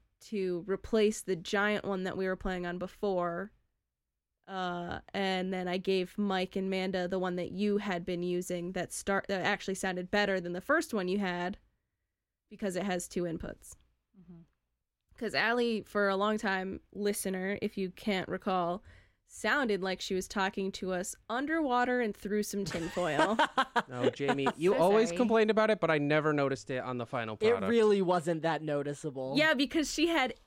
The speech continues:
Speaker 1: eighty fucking multiband dynamics, uh, filters on her. She had, like, six E Qs and twenty gates. It was a nightmare.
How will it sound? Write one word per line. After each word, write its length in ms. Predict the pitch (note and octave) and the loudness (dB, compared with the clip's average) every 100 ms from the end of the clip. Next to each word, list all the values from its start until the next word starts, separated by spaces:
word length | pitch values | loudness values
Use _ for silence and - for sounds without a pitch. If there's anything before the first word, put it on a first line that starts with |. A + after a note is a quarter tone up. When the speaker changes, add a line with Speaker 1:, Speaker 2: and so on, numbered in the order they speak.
| - | -8
Speaker 1:
eighty 480 | D#4 D4 D4+ D4+ D#4 | 0 4 4 4 4
fucking 400 | - C4+ C4+ B3 | 4 0 2 -2
multiband 720 | A#3 A#3 B3 C#4+ B3 B3+ B3+ | 2 2 2 2 2 2 4
dynamics, 840 | A#3 G#3 G#3 G#3+ A3+ A3+ - - - | 2 2 2 2 2 -2 -6 -6 0
uh, 420 | G#3+ G3+ F#3+ - - | 2 4 2 -2 -2
filters 460 | B3+ C4+ C4 D4 C#4 | 2 2 4 2 4
on 180 | C4 C4 | 4 4
her. 160 | C4 | 2
She 120 | C4 B3 | 2 0
had, 160 | G3+ | 2
like, 140 | G3+ - | 0 -2
six 500 | - - C#4 - - | -4 0 0 0 -6
E 200 | C4 B3+ | 0 0
Qs 640 | A#3 - B3 A#3+ B3+ B3+ | -2 -4 -2 0 0 0
and 120 | G#3 A3 | 0 -2
twenty 420 | - A3+ A3+ A#3+ | 0 0 2 0
gates. 540 | F3+ G#3 A3 A3+ - | 2 2 2 0 -4
It 100 | G#3+ | -2
was 300 | G3+ G#3 - - | 2 2 0 0
a 80 | G#3 | 0
nightmare. 580 | F#3 E3+ G#2 D#3+ C3+ | 2 -2 -2 -2 -4